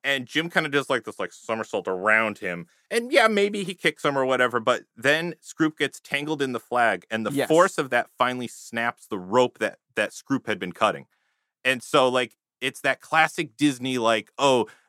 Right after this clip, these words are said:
Speaker 1: the villain gets what they deserve under their own making." I swear that's what happened. I just watched it last night, and I was so careful to watch that scene.
Speaker 2: Okay.
Speaker 1: But, uh, give me the other four
Speaker 2: But
Speaker 1: people that he
Speaker 2: he,
Speaker 1: kills.
Speaker 2: there are four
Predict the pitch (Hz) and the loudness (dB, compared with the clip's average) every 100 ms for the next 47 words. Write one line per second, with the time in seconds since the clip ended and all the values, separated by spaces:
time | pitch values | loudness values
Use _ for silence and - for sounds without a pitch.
0 | - 113 120 101 135 135 117 120 - 107 | -6 -4 -2 -2 -2 -2 0 -2 -2 -4
1 | 107 104 101 107 101 95 110 110 101 95 | -2 -2 2 2 2 2 2 2 2 2
2 | 98 95 90 95 92 71 - - _ _ | 2 0 -2 -4 -6 -12 -16 -20 _ _
3 | _ _ _ - 117 - - - 160 156 | _ _ _ 0 0 0 -8 0 4 6
4 | 156 143 127 120 123 120 87 - 123 120 | 4 2 2 2 2 -2 -4 -2 0 2
5 | 104 110 98 98 - 98 - 98 92 - | 0 -2 -2 -2 -4 -4 -2 -4 -4 -8
6 | - 139 131 - 113 - 98 92 92 - | -2 0 0 2 0 0 -2 0 0 -4
7 | 82 - 73 _ _ _ - 175 135 117 | -10 -10 -16 _ _ _ 0 2 2 -2
8 | - _ _ - 160 139 156 160 220 214 | -6 _ _ 4 4 0 -4 -2 0 4
9 | 202 180 180 156 170 202 127 120 107 - | 2 2 4 4 6 6 6 2 0 -2
10 | - 170 190 196 185 160 151 147 _ - | -6 -2 4 6 8 8 6 4 _ -2
11 | 190 196 196 190 - | 2 4 4 4 0